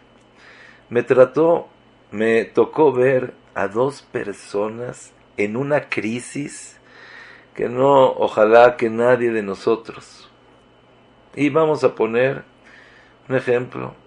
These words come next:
Era esta persona la cual pasó una crisis y les puedo decir que las peores cosas que se pueden imaginar hizo esta persona.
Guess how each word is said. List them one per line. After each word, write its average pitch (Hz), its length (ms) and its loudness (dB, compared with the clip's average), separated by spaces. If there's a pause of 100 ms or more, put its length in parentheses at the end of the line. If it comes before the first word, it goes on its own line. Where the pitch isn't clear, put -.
(320)
Era 127 220 8
esta 120 300 6
persona 123 760 0 (880)
la 95 220 -2
cual 123 340 6
pasó 110 260 0
una 123 260 -4
crisis 117 640 -6 (140)
y - 100 -10
les 104 120 -8
puedo 131 220 0
decir 127 400 -2
que - 180 -8
las 101 200 -2
peores 120 580 0
cosas - 800 -2 (1080)
que 98 120 -4
se 104 120 -4
pueden 131 380 4
imaginar 107 800 0 (180)
hizo 127 640 0 (180)
esta 110 420 0
persona. 87 520 -6